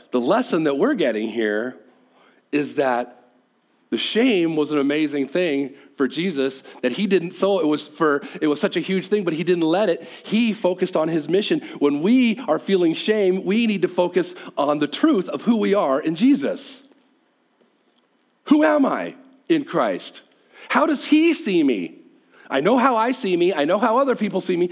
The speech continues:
but how does he see me? He did not let the shame distract him from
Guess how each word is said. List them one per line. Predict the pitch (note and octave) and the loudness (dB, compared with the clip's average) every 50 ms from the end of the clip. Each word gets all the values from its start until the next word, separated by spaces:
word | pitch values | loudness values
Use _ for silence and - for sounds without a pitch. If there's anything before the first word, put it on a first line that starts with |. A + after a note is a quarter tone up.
| - - C4 | -6 -8 -6
but | G#3+ G3 | -6 -4
how | - - A#3+ C4 | -2 -2 -2 -2
does | C#4 A#3+ | -2 -6
he | - - - B3 B3+ C4 C4 | -8 -4 -2 2 2 2 2
see | B3+ - - B3 B3+ C#4 C#4+ | 0 -2 -2 0 2 4 4
me? | C4 B3 A#3 G3+ F#3 E3+ C#3+ A2 F#2+ - - - _ _ _ _ _ _ _ _ _ _ _ _ _ _ _ _ _ _ _ _ _ _ _ _ _ _ _ _ _ _ _ _ _ _ _ _ _ _ _ - - - | 4 2 2 0 0 -2 -2 -4 -6 -10 -18 -20 _ _ _ _ _ _ _ _ _ _ _ _ _ _ _ _ _ _ _ _ _ _ _ _ _ _ _ _ _ _ _ _ _ _ _ _ _ _ _ -20 -12 -4
He | - A#3+ C4 C#4+ | 0 2 2 4
did | D4 C#4+ A3+ | 2 2 2
not | A3 A3+ A#3+ C4 A#3+ G#3 | 2 2 2 2 0 0
let | G3 G#3+ B3 A#3+ - | 0 0 0 0 -2
the | G3+ F3 | -2 -2
shame | - - - - - E3 G3+ A#3 C4 C4+ B3+ A3 G3+ - G3+ G#3+ A3+ A3+ A3+ - - - - - _ _ | -2 -4 -6 -6 -2 -2 0 2 2 2 2 0 0 0 0 0 0 -2 -4 -8 -16 -20 -20 -20 _ _
distract | C#3+ - - - - - - C#3+ C#3 F3+ A3 A#3 B3+ - - - | -6 -6 -6 -6 -10 -8 -6 -2 0 0 0 0 -4 -6 -10 -16
him | - - F#3+ D3 B2 A#2+ A#2+ B2 D#3+ F3+ F3 - - _ _ _ _ _ _ _ _ _ _ _ _ _ _ _ _ _ _ _ _ _ _ _ _ _ _ _ _ _ _ _ _ _ _ _ _ _ _ _ | -6 -2 0 0 2 0 0 0 -2 -4 -6 -8 -16 _ _ _ _ _ _ _ _ _ _ _ _ _ _ _ _ _ _ _ _ _ _ _ _ _ _ _ _ _ _ _ _ _ _ _ _ _ _ _
from | - - - - F#3 F#3 F3 F3 F3 F3 E3+ | -20 -18 -4 0 0 2 2 2 0 -2 -4